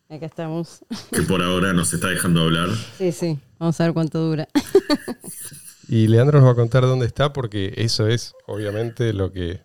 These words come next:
Speaker 3: todos quieren saber.
Speaker 2: Por supuesto. Bueno, los saludo desde aquí, desde el país global de paz mundial. Eh,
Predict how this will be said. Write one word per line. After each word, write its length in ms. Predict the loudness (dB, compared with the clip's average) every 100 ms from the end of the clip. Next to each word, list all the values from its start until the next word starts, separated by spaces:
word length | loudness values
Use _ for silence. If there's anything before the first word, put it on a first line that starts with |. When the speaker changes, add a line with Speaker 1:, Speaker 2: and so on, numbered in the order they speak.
| _ _ _ _ _ _ -2
Speaker 3:
todos 180 | -2
quieren 280 | 0 -4 -4
saber. 280 | -6 -8 -10 _ _ _ _ _ -14 -12 -16 _ -12 -4
Speaker 2:
Por 140 | -2
supuesto. 480 | 0 0 -2 -4 -8 -8 -16 -18 -20 -18 -18 -2
Bueno, 320 | 0 2 0
los 220 | 0 0 2
saludo 460 | 4 6 6 6
desde 260 | 4 2 2
aquí, 360 | 4 6 8 6
desde 240 | 4 4
el 160 | 2 2
país 260 | 2 6
global 540 | 6 6 2 -2 -8 -18 _ _ _ _ _ _ -2
de 280 | 2 4 2
paz 220 | 0 0
mundial. 280 | 4 4 2 _ _ _ _ _ _
Eh, 320 | -2 0 2